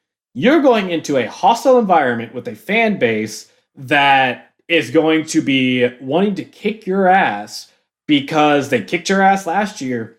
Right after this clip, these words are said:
Now, if Brock Purdy didn't go out last year, different things might have happened.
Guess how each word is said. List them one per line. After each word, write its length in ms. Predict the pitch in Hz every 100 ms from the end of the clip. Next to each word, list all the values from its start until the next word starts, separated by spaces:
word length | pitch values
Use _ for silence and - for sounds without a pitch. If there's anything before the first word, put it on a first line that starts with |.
| _ _ _ -
Now, 280 | 151 151 156
if 160 | 156 -
Brock 240 | 233 233
Purdy 180 | 220 214
didn't 200 | 190 185
go 160 | 175 170
out 180 | 156
last 320 | 160 156 151 160
year, 320 | 160 151 - _ _ _ _ - 151
different 360 | - 196 196 175
things 220 | 175 143
might 180 | 156 139
have 100 | 123
happened. 440 | 117 107 - -